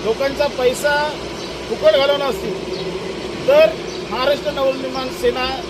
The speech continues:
ह्या लोकांची जर डेंग्यू आणि मलेरियासारख्या रोगांमुळे जर इथल्या लोकांच्या तिरड्या उठणार असतील, स्थानिक रहिवाशांना या इथल्या येणाऱ्या वासामुळे जर त्रास होणार असेल, तर मग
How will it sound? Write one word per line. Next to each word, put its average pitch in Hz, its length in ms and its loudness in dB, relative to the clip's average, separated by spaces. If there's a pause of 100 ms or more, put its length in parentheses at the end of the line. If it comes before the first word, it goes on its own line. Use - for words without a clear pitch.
(360)
ह्या 220 260 4
लोकांची 247 500 2 (280)
जर 262 160 2 (100)
डेंग्यू 240 380 0
आणि 254 180 0
मलेरियासारख्या 240 760 0
रोगांमुळे 233 580 2
जर 247 120 6
इथल्या 233 340 -2
लोकांच्या 453 440 0
तिरड्या 269 320 2
उठणार 254 340 2
असतील, 208 380 -2 (280)
स्थानिक 220 360 -2
रहिवाशांना 254 720 2
या 233 180 0
इथल्या 247 340 -2
येणाऱ्या 247 400 0
वासामुळे 254 500 2
जर 269 80 2
त्रास 262 340 0
होणार 269 240 2
असेल, 247 540 2 (380)
तर 277 260 6
मग 294 200 2